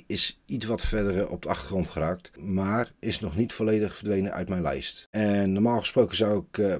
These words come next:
per kandidaat een reden geven. Maar op een of andere manier, eh, kan ik deze week het niet geven.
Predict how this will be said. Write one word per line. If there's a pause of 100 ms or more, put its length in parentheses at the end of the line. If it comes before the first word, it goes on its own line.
per
kandidaat
een
reden
geven.
Maar
op
een
of
andere
manier,
eh, (260)
kan
ik
deze
week
het
niet
geven.